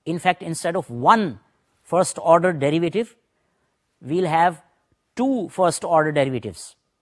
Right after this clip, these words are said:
one with respect to x and second with respect to y. So we have two first order partial derivatives.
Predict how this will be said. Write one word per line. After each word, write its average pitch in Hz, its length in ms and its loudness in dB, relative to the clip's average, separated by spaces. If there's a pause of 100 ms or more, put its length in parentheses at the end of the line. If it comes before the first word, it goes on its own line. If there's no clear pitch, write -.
(600)
one 147 320 0
with 160 120 -2
respect 156 340 -2
to 180 100 0
x - 440 -4 (840)
and 143 140 -6
second 202 360 -2
with 175 120 -2
respect 151 360 -4
to 196 80 -2
y. 190 260 4 (1700)
So - 140 -10
we 170 120 -4
have 165 320 -2
two 240 380 -2
first 196 480 2
order 175 360 2
partial 160 420 0
derivatives. 160 580 -2